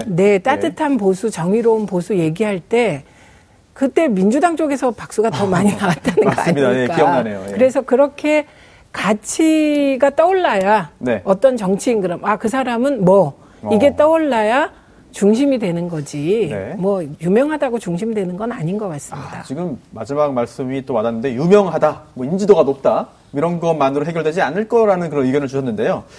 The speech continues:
Speaker 2: 지금 구심점이 되기 힘들다는 그런 그 말씀을 최민희 전 의원이 해주셨어요, 진 의원님.
Speaker 1: 네.
Speaker 2: 그런데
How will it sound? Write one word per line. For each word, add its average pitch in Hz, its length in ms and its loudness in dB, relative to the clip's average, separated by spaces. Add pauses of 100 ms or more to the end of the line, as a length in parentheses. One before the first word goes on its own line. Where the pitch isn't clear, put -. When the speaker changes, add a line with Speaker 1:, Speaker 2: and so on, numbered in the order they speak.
(220)
Speaker 2:
지금 226 300 0
구심점이 247 520 0
되기 220 240 4
힘들다는 269 480 2
그런 202 320 4
그 175 60 0
말씀을 160 460 -2
최민희 233 320 0
전 160 160 0
의원이 143 240 -2
해주셨어요, 143 520 -2
진 127 140 -8
의원님. 117 240 -4
Speaker 1:
네. 117 260 -4 (400)
Speaker 2:
그런데 208 500 4